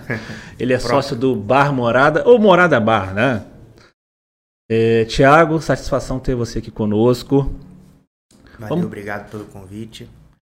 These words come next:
Speaker 1: Pode, pode falar, fica à vontade.
Speaker 2: Pô, obrigado pelo convite. Primeira vez aí, tô, primeira oportunidade que eu tô num podcast, então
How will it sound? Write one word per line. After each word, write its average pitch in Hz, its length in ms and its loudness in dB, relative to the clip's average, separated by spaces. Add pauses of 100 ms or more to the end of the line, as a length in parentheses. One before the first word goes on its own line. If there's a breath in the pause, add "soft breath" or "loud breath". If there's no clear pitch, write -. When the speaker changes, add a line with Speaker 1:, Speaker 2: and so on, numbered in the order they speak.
Speaker 1:
Pode, 120 240 -2
pode 104 180 2
falar, 175 260 2
fica - 180 -10
à - 20 -8
vontade. 139 480 -4 (720)
Speaker 2:
Pô, 135 120 -6
obrigado 123 440 -2
pelo 143 140 -6
convite. 135 520 -8
Primeira 123 380 -6
vez 110 300 -6
aí, 110 180 -6
tô, 110 560 -8 (1120)
primeira 113 280 -6
oportunidade 110 720 -10
que - 60 -16
eu 107 60 -16
tô 110 120 -14
num 107 120 -12
podcast, 107 680 -12
então 107 520 -12